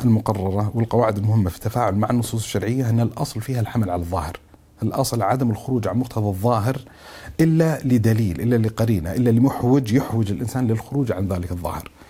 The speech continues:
وفي الغالب يجد الإنسان أن هذه القرائن إما تكون مثلًا قرائن حالية سياقية لفظية معينة، شاهد أنه لا يصح الأصل في الإنسان المسلم أنه يلتزم بظواهر ألفاظ الوحي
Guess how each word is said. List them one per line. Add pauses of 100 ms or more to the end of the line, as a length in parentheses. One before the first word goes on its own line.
(240)
وفي
الغالب
يجد
الإنسان
أن
هذه
القرائن
إما
تكون
مثلًا
قرائن
حالية
سياقية
لفظية
معينة،
شاهد
أنه (600)
لا
يصح
الأصل
في
الإنسان
المسلم
أنه
يلتزم
بظواهر
ألفاظ
الوحي